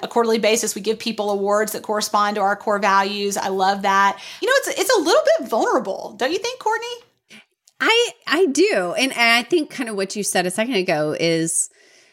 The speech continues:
Speaker 2: so true, is sometimes, you know, especially the higher up in an organization, or if you're a small business owner, you've just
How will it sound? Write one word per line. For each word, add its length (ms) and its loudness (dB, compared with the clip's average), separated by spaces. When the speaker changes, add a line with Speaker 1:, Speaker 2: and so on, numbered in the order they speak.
Speaker 2:
so 300 0
true, 260 0
is 220 0
sometimes, 960 2
you 140 2
know, 120 2
especially 440 -2
the 80 -2
higher 320 2
up 180 2
in 100 2
an 120 2
organization, 720 0
or 60 2
if 180 -6
you're 100 4
a 60 2
small 260 0
business 400 0
owner, 380 2
you've 240 0
just 420 -2